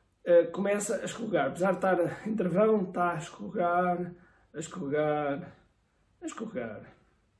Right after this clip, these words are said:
a escorregar, a escorregar. E o que está a acontecer é que, quando começar novamente a pôr o motor a trabalhar e arrancar, o que é que vai acontecer? Vai patinar, vai começar a patinar, a patinar, a patinar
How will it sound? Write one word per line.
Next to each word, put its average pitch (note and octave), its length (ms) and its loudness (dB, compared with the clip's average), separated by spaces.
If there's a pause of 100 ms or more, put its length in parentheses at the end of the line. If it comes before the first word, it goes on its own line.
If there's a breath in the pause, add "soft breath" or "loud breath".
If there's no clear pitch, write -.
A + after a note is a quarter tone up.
(120)
a - 40 -12
escorregar, D#3 560 -10 (540)
a - 40 -20
escorregar. - 440 -18 (260)
E C4 40 -6
o - 40 -4
que - 40 -10
está D#3 100 -2
a D3 40 -4
acontecer F#3 540 0 (240 loud breath)
é E3 180 4
que, - 200 -14 (100)
quando D3 200 -4
começar G3 300 2
novamente F#3 540 4
a C3+ 420 -2
pôr F#3 140 2
o - 20 4
motor F#3 260 2
a F#3 40 0
trabalhar D3+ 560 0 (460 loud breath)
e F3+ 120 4
arrancar, E3+ 440 4
o - 20 -2
que F#3 80 -2
é F3+ 40 2
que E3 40 2
vai F#3+ 80 4
acontecer? A#3+ 500 2 (280 loud breath)
Vai - 200 4
patinar, A3+ 480 6
vai C#4 80 2
começar A3 240 2
a - 40 4
patinar, F#3+ 420 2
a F#3 40 4
patinar, F3+ 300 4
a F3 40 2
patinar F#3 480 2